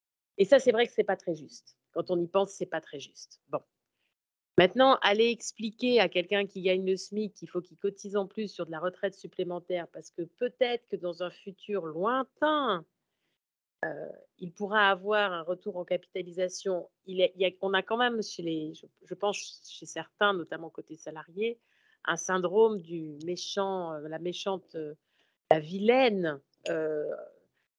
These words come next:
euh, société de gestion qui fait faillite et qui part avec l'argent des retraités. Donc, je pense qu'on a, on a une,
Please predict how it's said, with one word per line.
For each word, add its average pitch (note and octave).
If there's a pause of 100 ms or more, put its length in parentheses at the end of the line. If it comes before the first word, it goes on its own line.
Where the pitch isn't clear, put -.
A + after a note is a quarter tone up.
(140)
euh, -
société F3
de F3
gestion F3+
qui F#3
fait F3
faillite E3
et F3+
qui E3+
part G3
avec E3
l'argent E3
des F3
retraités. D#3+
Donc, D3+ (720)
je G3+
pense B3+
qu'on A3
a, G#3+
on G3
a G3
une, F#3+